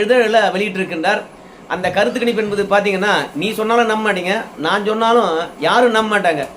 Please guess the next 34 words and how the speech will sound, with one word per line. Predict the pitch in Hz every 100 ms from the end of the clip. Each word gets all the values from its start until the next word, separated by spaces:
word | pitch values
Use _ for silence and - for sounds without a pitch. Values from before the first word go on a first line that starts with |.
| - - -
அந்த | 208 240 240
மாதிரியான | 233 233 220
ஒரு | 208
கருத்து | 226 240 226
கணிப்பை | 202 202 175 170 -
சேகர் | 208 240 254 226
குப்தா | - 226 208
என்கின்ற | 202 170 196 185 190
மூத்த | 247 294 302 294 277 208 156 - -
பத்திரிகையாளர் | 190 220 277 214 226 247
பதிவிட்டு | 190 240 208 196
இருக்கின்றார். | 190 165 139 - - - - - -
அவர் | 160 -
போட்டார்னா | 214 254 247 220 220 247
எல்லாரும் | 202 226 214 190
நம்புவாங்க | 233 254 240
என்பதனால | 214 208 220 190 160 151 180
காசு | 190 254 240
கொடுத்து | 240 240 202
திமுக | 233 220 196 220 202
இந்த | 190 202
மாதிரி | 240 220
ஒரு | 202
சர்வே | 240 240 214
எடுத்ததாக | 208 190 196 196 175 -
பொய்யான | 175 185 220 254 240
கருத்து | 226 208
கணிப்பு | 202 190
போட்டிருக்காங்கன்னு | 202 185 196 190
என்னன்னு | 185
தெரியல. | 165 165 202 - - - - - 196
ஏன்னா | 240 247 233 185
தமிழகத்தில் | 233 247 233 233
இருக்கக்கூடிய | 208 185 190